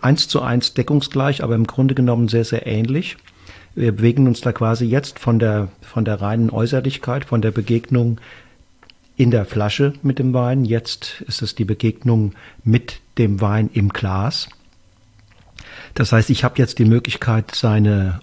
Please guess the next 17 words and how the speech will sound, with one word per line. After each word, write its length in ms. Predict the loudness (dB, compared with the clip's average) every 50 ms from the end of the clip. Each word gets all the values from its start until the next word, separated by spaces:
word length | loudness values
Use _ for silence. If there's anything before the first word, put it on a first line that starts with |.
| -2
optische 420 | -4 -4 -2 -2 -6 -2 -2 -2 -2
Performance, 920 | 0 0 0 0 2 2 2 4 4 4 4 2 0 -2 -6 -10 -10 -10 _ -20 -20 -20 -20
seine 440 | -18 -10 -6 -4 -2 -2 -4 -4 -6
Aromatik, 720 | -6 -2 0 2 2 2 0 -2 -2 -4 -6 -6 -6 -14
seinen 360 | -10 -8 -6 -4 -4 -4 -4
Geschmack, 580 | -4 -4 -4 0 2 2 2 0 -4 -8 -20 -20 _ -20 -20 -20 -20 -20 -20 -20 _ -18
so 240 | -12 -2 0 0 2 4
wie 100 | 2 2
er 80 | 2
sich 240 | 0 -2 -4 -2 0
anfühlt, 520 | 2 2 2 2 2 4 4 4 4 2 0
also 220 | -6 -2 -2 -2
die 200 | -2 0 -2 -2
Haptik, 600 | -2 -4 -8 -8 -4 -2 -2 -2 -2 -6 -16 -16 _ _ _ -20 -20 -20 _ _ -6 -2
ähm, 360 | 0 0 2 2 0 0 -2
sein 280 | -2 -2 0 0 0 0
Temperament 800 | 0 0 0 0 0 -2 0 0 2 2 4 4 2 0 -2